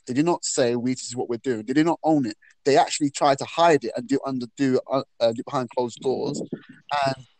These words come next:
therefore you have the issue where the right can come out and lie, like Trump can come out and blat-, like even, um,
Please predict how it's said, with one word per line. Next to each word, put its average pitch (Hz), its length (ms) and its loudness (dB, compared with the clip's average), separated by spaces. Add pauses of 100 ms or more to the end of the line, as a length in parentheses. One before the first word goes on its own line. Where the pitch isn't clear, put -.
(120)
therefore 135 600 4
you 131 60 -10
have 143 220 0
the 135 140 -8
issue 139 220 0
where 127 120 2
the 127 80 0
right 147 160 4
can 151 80 -6
come 139 160 -6
out 113 100 -2
and 127 80 -4
lie, 123 360 2
like 123 160 -4
Trump - 220 -4
can 131 100 -18
come 127 120 -4
out 104 100 -6
and 113 120 -10
blat-, 143 180 2 (140)
like 123 160 0 (120)
even, 139 220 2 (500)
um, 113 220 -2